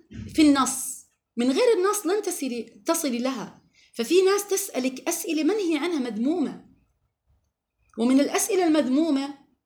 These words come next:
كما قال عليه الصلاة والسلام أنه لا يزال الآن الشيطان يحركنا: "الله خلق هذا، الله خلق هذا"،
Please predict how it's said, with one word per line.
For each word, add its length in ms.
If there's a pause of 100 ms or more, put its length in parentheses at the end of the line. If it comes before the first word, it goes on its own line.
(120)
كما 220
قال 220
عليه 240
الصلاة 380
والسلام 420
أنه 160
لا 260
يزال 300
الآن 280
الشيطان 420
يحركنا: 680 (640)
"الله 260
خلق 400
هذا، 380
الله 260
خلق 400
هذا"، 520